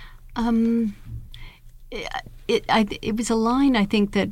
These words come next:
really came out of my unconsciousness <laughs> or unconscious. Um,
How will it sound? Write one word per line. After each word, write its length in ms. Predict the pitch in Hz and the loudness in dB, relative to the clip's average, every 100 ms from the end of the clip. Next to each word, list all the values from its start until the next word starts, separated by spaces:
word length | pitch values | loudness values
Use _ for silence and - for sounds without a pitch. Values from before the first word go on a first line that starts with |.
| - | -6
really 560 | - 196 202 220 208 175 | -8 -2 0 2 2 0
came 500 | - 196 190 185 - | 0 2 4 2 2
out 220 | 170 190 | 0 0
of 120 | 180 | 2
my 200 | 180 175 | 2 2
unconsciousness 2000 | 175 175 165 170 165 196 - - - - - - - - - - 196 175 185 - - - - 269 | 4 2 2 0 0 0 -6 -6 -8 -10 -12 -8 -8 -8 -10 -2 0 2 0 0 -4 -14 -4 -2
<laughs> 80 | - 277 233 214 - - - - | -2 -2 -6 -6 -12 -12 -10 4
or 240 | 196 - | 4 6
unconscious. 880 | 180 170 170 175 160 - - - - - - - - | 4 2 2 2 2 -2 -6 -8 -12 -16 -18 -18 -10
Um, 580 | - 185 175 175 170 160 | 0 4 6 4 2 0